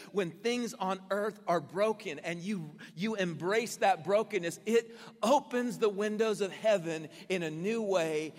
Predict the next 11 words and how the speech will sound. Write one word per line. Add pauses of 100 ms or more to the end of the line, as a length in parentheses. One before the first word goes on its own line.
(140)
and
in
a
new
level (280)
in
your
life. (2000)
The
second
window